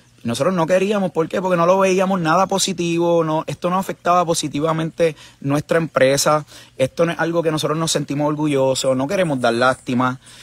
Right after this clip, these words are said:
Eh, nos gusta tener nuestras situaciones internas, pero hoy tenemos que hacerlo público porque ¿qué, qué estamos esperando? Que, que,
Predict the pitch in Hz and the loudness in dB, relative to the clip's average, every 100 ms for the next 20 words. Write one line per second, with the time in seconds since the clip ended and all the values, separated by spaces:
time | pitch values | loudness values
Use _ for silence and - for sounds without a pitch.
0 | - - - - _ _ - 135 135 139 | -20 -20 -20 -20 _ _ 0 2 2 0
1 | 131 - 175 185 185 180 185 175 185 170 | -2 0 2 2 2 0 0 0 0 0
2 | - 175 175 147 - 131 165 131 85 - | 0 -2 -2 -4 2 2 2 0 -4 -12
3 | _ _ _ _ - 120 131 123 123 120 | _ _ _ _ -2 4 6 6 6 4
4 | 117 - - 156 185 151 131 139 _ _ | 2 -2 0 4 4 2 -2 -10 _ _
5 | - 123 123 135 156 165 175 156 165 180 | -4 -2 -2 -4 -2 2 2 2 0 -2
6 | 156 143 - 165 180 - 180 - 214 190 | -2 -4 -6 -8 -6 -6 -6 -4 -2 -2
7 | - 165 117 95 92 90 - - - _ | -2 2 2 0 -4 -8 -14 -20 -20 _
8 | - - 139 131 - - 135 131 131 127 | -12 -4 0 0 -4 -4 0 0 0 0
9 | 127 | -2